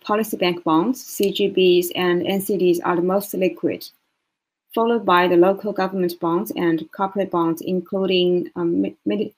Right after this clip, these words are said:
midterm notes and, uh, commercial paper. Financial bonds and certain credit bonds are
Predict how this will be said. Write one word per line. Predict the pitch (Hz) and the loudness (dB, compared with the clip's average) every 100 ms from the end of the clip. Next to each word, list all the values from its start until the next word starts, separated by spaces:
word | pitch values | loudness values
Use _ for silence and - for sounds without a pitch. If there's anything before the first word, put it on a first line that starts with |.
| - | -4
midterm | 208 233 233 240 214 214 | -2 0 0 0 0 2
notes | 196 214 240 | 2 2 -2
and, | 185 175 170 170 | 0 2 4 2
uh, | 170 160 | 2 0
commercial | 156 190 190 202 | -2 -4 -4 -6
paper. | - 180 202 - - _ _ _ _ _ _ _ _ _ - | -4 -4 -2 -4 -6 _ _ _ _ _ _ _ _ _ 0
Financial | 269 302 311 269 | 6 8 8 6
bonds | 226 214 220 | 4 2 0
and | 220 208 196 | -4 -4 -4
certain | - 220 226 | -4 -4 -6
credit | 220 208 202 196 | -6 -4 -2 0
bonds | 170 175 175 | 2 2 0
are | 180 | -2